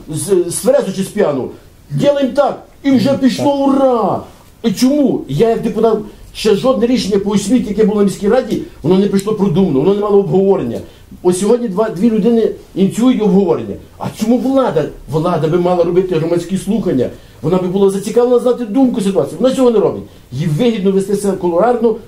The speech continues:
корумповано і, і, і в своїх інтересах. Дальше. Міська рада. У нас, дивіться, п'ятдесят депутатів,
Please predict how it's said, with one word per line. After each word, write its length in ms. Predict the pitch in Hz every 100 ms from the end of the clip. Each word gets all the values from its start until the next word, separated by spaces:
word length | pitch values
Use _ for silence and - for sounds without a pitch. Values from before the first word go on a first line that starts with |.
| -
корумповано 760 | 180 190 185 247 240 233 220 - - -
і, 180 | - 190
і, 420 | 190 190 196 190 185 185
і 40 |
в 60 | 156
своїх 260 | 202 214
інтересах. 400 | 185 147 113 104 107
Дальше. 380 | 190 151 - 95 - - - -
Міська 300 | 160 - 208
рада. 320 | 180 120 95 - - -
У 40 | -
нас, 280 | 196 - -
дивіться, 480 | 139 196 233 - 247
п'ятдесят 540 | - 156 160 220 233
депутатів, 580 | 175 - 127 104 98 196